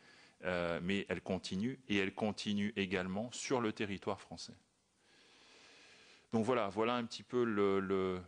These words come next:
le témoignage d'ensemble que je me suis proposé de venir vous apporter, euh, aujourd'hui. Euh, mes interventions dans les différents médias, comme vous avez pu le voir, euh, datent, euh, de longue, enfin,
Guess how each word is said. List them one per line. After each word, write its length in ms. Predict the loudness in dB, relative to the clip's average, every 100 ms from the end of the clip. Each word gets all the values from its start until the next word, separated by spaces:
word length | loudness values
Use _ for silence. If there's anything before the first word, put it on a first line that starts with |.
| -4
le 180 | -2
témoignage 540 | 0 0 0 0 -2 -2
d'ensemble 400 | -4 -2 -4 -4
que 160 | -8
je 100 | -6
me 120 | -6 -6
suis 180 | -8
proposé 460 | -8 -8 -4 -4 -2
de 80 | -4
venir 280 | -6 -6 -8
vous 200 | -6 -8
apporter, 560 | -6 -10 -6 -4 -4
euh, 260 | -4 -6 -10 -8
aujourd'hui. 720 | -6 -4 -4 -4 -6 -6 -10 -12
Euh, 320 | -6 -2 -2 -2
mes 240 | -4 -2
interventions 580 | -2 -2 -2 -4 -4 -4
dans 80 | -2
les 120 | -4
différents 400 | -6 -6 -4 -2
médias, 320 | -2 -2 -2
comme 200 | -4 -10
vous 120 | -6
avez 160 | -6 -6
pu 160 | -8 -8
le 60 |
voir, 360 | 0 0 0 -4 -16 -20 -20 -20 _ -14 -8
euh, 100 | -4
datent, 440 | -2 -2 -4 -6
euh, 580 | -4 -2 -4 -6 -6 -6
de 120 | -4
longue, 200 | -4 -4
enfin, 240 | -6 -10